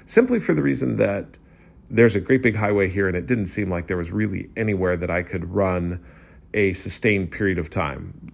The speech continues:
because my run that I wanted to do this morning was two miles. So as I'm walking out the door, I look again at that connecting door, and I'm thinking, "I wonder if that's really a connecting door."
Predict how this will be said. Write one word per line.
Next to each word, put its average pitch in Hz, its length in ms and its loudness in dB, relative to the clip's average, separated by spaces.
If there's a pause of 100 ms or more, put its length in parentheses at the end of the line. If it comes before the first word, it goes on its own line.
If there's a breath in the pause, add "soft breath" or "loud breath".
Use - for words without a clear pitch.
because 110 220 -2
my 98 220 2
run 117 320 4
that 110 100 2
I 101 60 2
wanted 101 220 0
to 87 40 -4
do 92 120 -2
this 82 180 -6
morning 92 220 -4
was 82 140 -8
two - 160 -10
miles. 87 460 -10 (840 soft breath)
So 120 80 4
as 120 60 8
I'm 117 160 6
walking 208 400 6
out 160 180 6
the 147 80 2
door, 95 540 0 (480 soft breath)
I - 120 0
look 226 260 4
again 170 300 4
at 127 120 -2
that - 220 0
connecting 110 360 -2
door, 95 140 0
and 87 80 -2
I'm 85 80 -6
thinking, 90 480 -8 (180)
"I - 60 -12
wonder 226 200 0
if 262 120 -4
that's 147 260 -2
really 110 360 2
a 95 40 0
connecting 90 520 -4
door." 76 340 -8